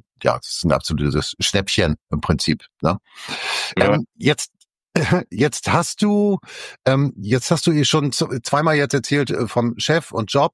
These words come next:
Speaker 1: und Ding Ding Dong und so. Das habe ich jetzt noch nicht so ganz verstanden.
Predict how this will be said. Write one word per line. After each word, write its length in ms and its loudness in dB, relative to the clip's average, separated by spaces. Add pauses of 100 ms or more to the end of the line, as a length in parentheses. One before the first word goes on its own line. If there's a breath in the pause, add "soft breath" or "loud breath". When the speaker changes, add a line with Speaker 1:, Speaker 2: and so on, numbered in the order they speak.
Speaker 1:
und 200 -2
Ding 140 2
Ding 140 2
Dong 200 2
und 120 -2
so. 180 2
Das 180 0
habe 100 2
ich 60 -6
jetzt 120 0
noch 60 2
nicht 140 0
so 80 -4
ganz 180 0
verstanden. 500 2